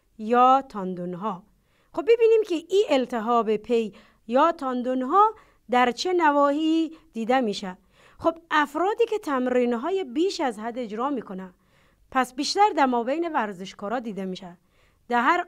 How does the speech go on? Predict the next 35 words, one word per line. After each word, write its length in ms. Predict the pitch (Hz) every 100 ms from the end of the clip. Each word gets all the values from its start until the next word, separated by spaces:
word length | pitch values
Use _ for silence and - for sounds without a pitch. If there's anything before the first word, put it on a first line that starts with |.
| -
عضوی 280 | 359 311
از 200 | 269 240
بدن، 300 | 220 226 285
مثلاً 420 | 262 226 247 294 330
در 140 | 277 247
وزن 300 | 226 208 214
بردارها 760 | 214 214 214 208 214 294 277 - _ _ _ _
که 120 | 233
از 180 | 214 208
مچ 260 | 294 359
دست 340 | 311 247 233 233
زیاد 300 | 226 226 214
استفاده 480 | 214 214 214 208 208
می‌کنه 540 | 202 202 202 196 190
و 40 |
در 220 | 196 196 190 - _ -
کسانی 320 | 220 247 269
که 120 | 277
در 160 | 247 226
حرکات 480 | 196 202 202 240 262
رزمی 520 | 214 202 185 247 262 - _ _ _ 277
استف-، 440 | 269 269 269 214 226 247
از 200 | 233 226
دست 260 | 202 233 233
استفاده 460 | 247 - 226 214 214
می‌کنه 440 | 208 208 202 190
و 100 | 180
یا 220 | 208 233 247
می‌دون 600 | 233 349 339 294 277 262
از 220 | 214 -
پا 260 | 285 359 339 _ _ _ 226
در 140 | 240
دوش‌ها 480 | 240 233 233 226 320
استفاده 540 | 403 370 247 220 208
می‌شه، 400 | 208 190 285 370